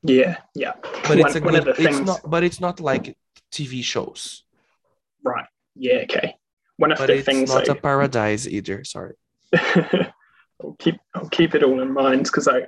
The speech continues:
Speaker 1: I wanna travel through South America, which is part of the reason I'm learning Spanish, but a lot of the, um, I guess a
Speaker 2: Qué
Speaker 1: lot of the
Speaker 2: bueno,
Speaker 1: warriors
Speaker 2: buenísimo. Y, guys, you
Speaker 1: <laughs>
Speaker 2: don't know, pero mi amigo aquí habla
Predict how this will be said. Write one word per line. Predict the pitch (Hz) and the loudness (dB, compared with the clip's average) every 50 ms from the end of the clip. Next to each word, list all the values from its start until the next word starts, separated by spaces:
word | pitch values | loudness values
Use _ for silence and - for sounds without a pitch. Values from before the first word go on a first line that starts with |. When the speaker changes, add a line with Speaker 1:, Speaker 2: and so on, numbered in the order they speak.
| - 147 | -4 -6
Speaker 1:
I | |
wanna | 143 147 156 160 151 139 | -4 -2 0 0 0 0
travel | - - 143 139 127 127 127 - | 0 -4 -6 -6 -6 -8 -8 -4
through | - 143 139 135 | -2 0 0 0
South | - - - 110 113 - - | -2 -2 -4 -4 -4 -6 -10
America, | 127 131 127 127 127 - - - - - - - - _ _ _ | -8 -6 -6 -6 -6 -8 -10 -10 -12 -12 -12 -16 -20 _ _ _
which | - - - - 147 | -20 -18 -12 -8 -8
is | 135 127 | -8 -6
part | - - 143 131 131 | -4 -2 -2 -2 -2
of | - | -2
the | - 110 | -4 -6
reason | - - - - - - 117 - | -6 -8 -10 -12 -14 -12 -12 -10
I'm | - | -10
learning | 123 123 123 123 120 120 _ _ _ _ | -10 -10 -10 -12 -14 -16 _ _ _ _
Spanish, | - - - 147 147 131 123 127 - - - | -18 -8 -2 -2 0 0 0 -2 -2 -2 0
but | - - | 2 2
a | 127 | 4
lot | 135 139 139 127 - | 4 6 4 4 4
of | - - - | 0 -2 0
the, | - - - | 0 2 2
um, | - - 254 262 - - _ _ _ _ _ - - - - - _ _ - | 2 0 -2 -4 -4 -8 _ _ _ _ _ -20 -20 -20 -20 -20 _ _ -4
I | - | -2
guess | - - - - | 0 0 2 6
a | 160 | 6
Speaker 2:
Qué | 180 | 6
Speaker 1:
lot | 170 156 | 6 6
of | 160 | 6
the | 165 | 6
Speaker 2:
bueno, | 165 165 175 196 202 202 202 196 | 8 8 8 6 6 6 6 6
Speaker 1:
warriors | 180 160 147 | 6 6 4
Speaker 2:
buenísimo. | 165 180 180 185 175 170 165 180 202 214 - - 196 170 165 151 143 - - 196 196 196 190 180 180 175 170 156 - _ _ _ _ _ | 4 4 6 6 6 6 6 6 4 2 0 0 2 2 4 4 2 2 -2 -8 -10 -8 -8 -6 -8 -8 -8 -10 -12 _ _ _ _ _
Y, | - 131 - - - | -6 -6 -6 -6 -4
guys, | 139 151 143 131 127 127 131 | 0 2 4 4 4 4 6
you | 143 139 | 4 4
Speaker 1:
<laughs> | 131 139 156 | 4 4 4
Speaker 2:
don't | 165 175 | 4 4
know, | 165 151 156 170 175 175 - _ | 6 6 6 4 2 0 -2 _
pero | - 160 156 151 151 151 151 147 | 2 4 4 6 6 6 4 4
mi | - 143 143 147 | 2 -2 -2 -2
amigo | 143 143 143 147 156 156 156 156 | -2 -2 -2 -4 -4 -4 -4 -6
aquí | 156 151 - 160 160 165 - | -6 -8 -12 -18 -18 -12 -8
habla | 131 135 131 131 131 | -6 -4 -4 -4 -4